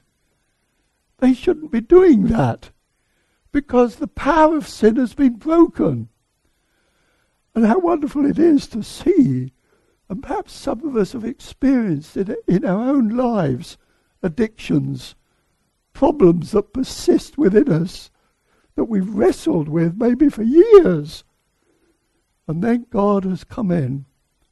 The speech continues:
and has broken that power. We've been released from it. He has power over the devil. He has broken the devil's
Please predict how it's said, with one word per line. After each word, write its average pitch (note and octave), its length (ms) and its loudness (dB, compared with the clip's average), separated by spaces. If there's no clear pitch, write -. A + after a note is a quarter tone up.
and D#3+ 80 -8
has F3+ 120 -8
broken F#3 580 -6
that - 280 -6
power. F3+ 480 -4
We've F#3 220 -2
been A#3 200 0
released A3+ 520 -2
from E3+ 240 -6
it. E3+ 300 -10
He B3+ 220 2
has F#3+ 240 -4
power B3+ 560 -6
over G#3+ 360 -2
the A#3 120 -10
devil. A#3 440 -2
He A3+ 160 -6
has - 180 -4
broken A#3 540 0
the C#3 100 0
devil's D#3 520 -4